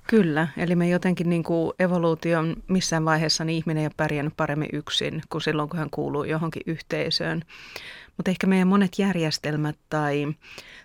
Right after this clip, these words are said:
tai semmoiset systeemit laittaa meitä kilpailemaan keskenään. Kyllähän niin kuin pienet lapset, niin ei pienet lapset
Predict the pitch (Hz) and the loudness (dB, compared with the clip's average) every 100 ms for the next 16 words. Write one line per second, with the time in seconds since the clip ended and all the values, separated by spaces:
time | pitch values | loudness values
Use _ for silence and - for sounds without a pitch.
0 | - 190 170 175 160 170 - 214 - - | -4 0 2 2 2 0 0 2 0 -2
1 | 165 160 156 147 - 175 185 160 - 139 | 0 0 0 -2 -2 2 2 2 0 2
2 | 139 135 139 - 151 139 - 143 151 139 | 0 -2 -4 -4 -2 -2 -2 0 -2 -2
3 | 131 - 165 - - - 147 160 196 196 | -4 -4 -2 -2 -2 -6 -6 -2 0 2
4 | 185 170 - 208 170 156 170 160 - 147 | 2 0 2 4 4 0 -2 -4 -4 -6
5 | 139 160 156 - - - _ 185 175 202 | -4 -6 -6 -10 -20 -20 _ -2 4 4
6 | 165 - 160 - 147 | 4 2 0 0 -2